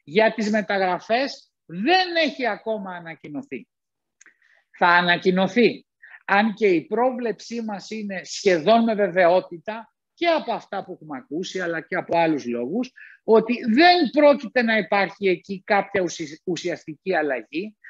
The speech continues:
γιατί οι επιλογές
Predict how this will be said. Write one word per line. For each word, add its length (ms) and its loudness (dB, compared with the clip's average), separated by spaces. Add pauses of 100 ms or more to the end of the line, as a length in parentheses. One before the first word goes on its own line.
(220)
γιατί 800 4 (460)
οι 440 4
επιλογές 1300 4